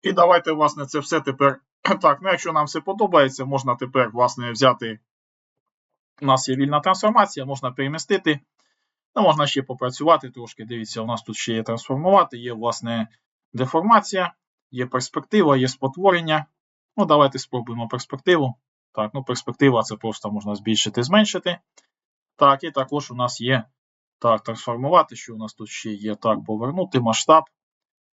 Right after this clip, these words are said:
Е, давайте зробимо ще спотворення, невеличке, так, спотворення, нехай буде, наприклад, сюди. Так, і давайте також ще спотворимо якось, щоб воно було, влізало у нас, вкладалося в наш прапор, тобто, щоб більш-менш воно виглядало.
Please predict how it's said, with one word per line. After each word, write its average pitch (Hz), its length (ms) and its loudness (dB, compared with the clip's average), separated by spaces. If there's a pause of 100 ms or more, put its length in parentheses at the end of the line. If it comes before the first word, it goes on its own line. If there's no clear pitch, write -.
(180)
Е, 104 180 -12
давайте 113 400 -6
зробимо 110 460 -6
ще 110 200 -6
спотворення, 127 680 0
невеличке, 104 560 -6
так, 104 220 -4
спотворення, 113 600 0
нехай 104 280 -4
буде, 98 220 -8
наприклад, 101 460 -10
сюди. 156 420 -2 (540)
Так, 101 280 -2
і 131 60 2
давайте 107 380 2
також 104 320 -6
ще 107 160 -4
спотворимо 98 600 -4
якось, 95 260 -6
щоб - 200 -8
воно 101 420 -2 (160)
було, 101 340 2 (240)
влізало 101 640 0
у 113 80 -6
нас, - 360 -4 (800)
вкладалося 113 600 0
в 107 60 -10
наш - 400 -4 (380)
прапор, 175 440 4
тобто, 127 240 -18
щоб 104 160 -20
більш-менш 123 440 -14
воно 104 180 -16
виглядало. 98 560 -12